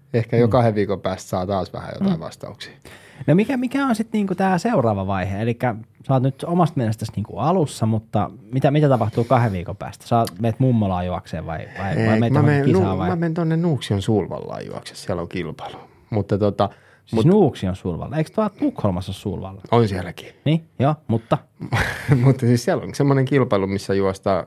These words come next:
Speaker 1: kuusi piste seitsemän kilometriä niinku joka tasatunnein. Sun pitää olla, niinku juosta se tunnissa
Speaker 3: Ji-
Speaker 1: ja olla valmis lähteä seuraavalle kierrokselle seuraavan tasatunnin. Se alkaa kuudelta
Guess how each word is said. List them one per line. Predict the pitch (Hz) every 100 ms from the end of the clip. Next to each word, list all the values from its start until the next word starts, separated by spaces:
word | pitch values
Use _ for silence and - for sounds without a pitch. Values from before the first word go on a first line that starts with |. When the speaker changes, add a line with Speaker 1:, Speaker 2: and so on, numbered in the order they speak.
| _
Speaker 1:
kuusi | - 110 -
piste | 98 98 - 98 98
seitsemän | 110 95 92 85
kilometriä | 82 80 80 73 - 82
niinku | 76 -
joka | 92 107
tasatunnein. | 92 95 87 82 82 50 50 - _ _ -
Sun | 98
pitää | 90 87
olla, | 90 - - _ _ _ -
niinku | 107
juosta | 147 180 113
se | 95
tunnissa | 143 143 123 110 120 98 - - 101
Speaker 3:
Ji- | 104 - _ -
Speaker 1:
ja | 110
olla | 107 107
valmis | 120 123 110
lähteä | 113 95 113
seuraavalle | - 117 107 98 92
kierrokselle | - 101 92 - 87
seuraavan | 90 104 95 82 80
tasatunnin. | - 87 - 71
Se | 82
alkaa | 101 107 98
kuudelta | 95 185 170 151 143